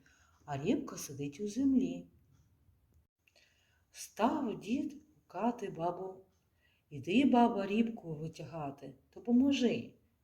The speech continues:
Тягнули, тягнули, а рібка сидить у землі. Позвали внучку:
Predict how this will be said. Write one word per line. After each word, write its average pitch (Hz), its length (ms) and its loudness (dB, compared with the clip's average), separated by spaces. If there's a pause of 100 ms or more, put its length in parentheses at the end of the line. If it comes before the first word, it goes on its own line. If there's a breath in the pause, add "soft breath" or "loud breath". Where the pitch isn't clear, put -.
(100)
Тягнули, 165 680 6
тягнули, 226 800 4
а 143 140 -12
рібка 160 360 -10
сидить 139 540 -12
у 160 60 -10
землі. 139 500 -8 (1700)
Позвали 269 480 6
внучку: 156 520 -2